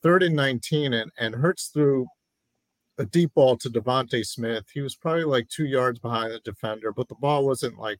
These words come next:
far enough in front of him. And, and, you know, the defender was able to kind of make up the play or break up the play. You know, maybe you can argue it was pass interference, maybe not, but, you know, whatever. If he completes that pass, well, that's a touchdown and, and it's thirty-one nothing, and,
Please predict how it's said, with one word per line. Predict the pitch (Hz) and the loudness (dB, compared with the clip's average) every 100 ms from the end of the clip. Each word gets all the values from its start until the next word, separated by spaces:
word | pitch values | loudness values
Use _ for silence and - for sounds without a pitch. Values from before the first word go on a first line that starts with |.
| - | -4
far | 120 113 | -2 -2
enough | 113 110 107 | -4 -8 -10
in | 95 | -10
front | 117 107 | -6 -4
of | 104 | -4
him. | 107 107 104 | -6 -6 -4
And, | 104 95 98 - | -6 -6 -10 -6
and, | 110 110 | -6 -4
you | 113 | -6
know, | 110 | -6
the | 104 | -8
defender | 101 135 127 | -6 -2 0
was | 120 110 | 0 2
able | 110 110 | 0 0
to | 101 | -2
kind | - 113 104 | -2 -2 -4
of | 135 - | -10 -2
make | 120 110 | 0 0
up | 107 | -4
the | - _ | -6 _
play | 110 110 110 107 _ _ _ | -2 0 -2 -4 _ _ _
or | 117 107 | 0 2
break | 139 135 | 4 4
up | 147 - | 4 2
the | 110 | -4
play. | - 123 117 117 113 | 0 2 4 2 -2
You | 110 107 | -10 -8
know, | 104 107 | -8 -2
maybe | 117 123 | -2 0
you | 120 | -4
can | 135 113 | -4 -2
argue | 113 113 120 | -2 -2 -2
it | 110 | -4
was | 107 - | -6 -8
pass | 120 107 - | -4 -4 -6
interference, | 107 - 107 104 101 | -10 -6 -6 -6 -6
maybe | 107 101 98 | -6 -4 -4
not, | 101 104 98 - | -4 -6 -8 -6
but, | 107 - | -6 -2
you | 143 | 0
know, | 135 | 2
whatever. | 120 165 175 117 98 _ - _ _ _ | 4 6 6 4 0 _ -20 _ _ _
If | 143 - | 0 2
he | 185 | 2
completes | 160 135 233 254 | 2 0 0 2
that | 147 113 - | 2 2 2
pass, | 127 123 - - _ _ | 2 2 -2 -10 _ _
well, | 143 139 | 2 4
that's | 139 - | 2 -2
a | |
touchdown | 101 160 156 - 113 110 113 | 0 2 2 0 0 0 -4
and, | 110 107 - | -6 -8 -6
and | 113 110 | -4 -4
it's | 104 - | -8 -4
thirty-one | 139 131 120 113 107 | 0 2 2 0 0
nothing, | 117 127 110 107 104 | 0 0 -2 -6 -4
and, | 101 98 | -6 -6